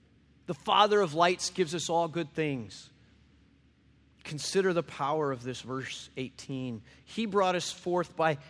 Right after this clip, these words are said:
his word. And James is writing to these that he calls the first fruits.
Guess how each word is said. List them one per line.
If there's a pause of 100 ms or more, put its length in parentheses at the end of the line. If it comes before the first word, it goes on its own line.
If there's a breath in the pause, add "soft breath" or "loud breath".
his
word. (1300)
And
James
is
writing
to
these
that
he
calls
the
first
fruits.